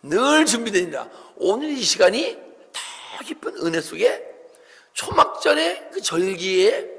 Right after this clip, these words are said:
모든 영-, 영적 현상들이 우리 안에서 이루어져야 할 때인 줄 믿습니다.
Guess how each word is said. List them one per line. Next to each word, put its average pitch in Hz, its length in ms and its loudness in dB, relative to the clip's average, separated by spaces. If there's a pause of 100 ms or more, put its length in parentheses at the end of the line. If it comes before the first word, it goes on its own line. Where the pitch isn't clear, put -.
(440)
모든 165 560 0
영-, 160 300 -4
영적 156 320 -6
현상들이 156 560 -8 (360)
우리 156 220 -2
안에서 147 220 -6
이루어져야 147 420 -4
할 139 120 -6
때인 170 220 -6
줄 160 120 -12
믿습니다. 117 500 -18